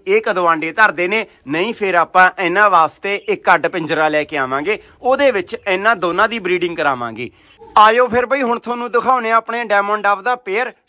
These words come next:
ਲਓ ਬਈ, ਇੱਧਰ ਬੈਠਾ ਮਿੱਤਰੋ ਡਾਇਮੰਡ ਡਵ ਦਾ ਪੇਅਰ ਆਪਣਾ। ਦੇਖੋ ਵੀਰੇ, ਆਹ ਉਰਲੀ ਆਪਣੀ ਫੀਮੇਲ ਆ ਪਹਿਲਾਂ ਵਾਲੀ, ਤੇ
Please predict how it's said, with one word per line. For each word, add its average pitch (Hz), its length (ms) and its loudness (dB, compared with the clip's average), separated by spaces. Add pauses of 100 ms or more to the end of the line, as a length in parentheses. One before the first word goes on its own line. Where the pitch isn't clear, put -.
ਲਓ 214 260 -2
ਬਈ, 170 180 -8 (160)
ਇੱਧਰ 247 200 -6
ਬੈਠਾ 185 320 -8
ਮਿੱਤਰੋ 214 300 -6
ਡਾਇਮੰਡ 185 400 -2
ਡਵ 170 160 -2
ਦਾ 202 140 -2
ਪੇਅਰ 175 320 -8
ਆਪਣਾ। 185 340 -4
ਦੇਖੋ 147 320 -10
ਵੀਰੇ, 160 240 -8 (460)
ਆਹ 185 240 6
ਉਰਲੀ 196 400 0
ਆਪਣੀ 190 360 -2
ਫੀਮੇਲ 202 500 -6
ਆ 208 80 4
ਪਹਿਲਾਂ 202 280 -2
ਵਾਲੀ, 220 200 -4 (440)
ਤੇ 190 100 -10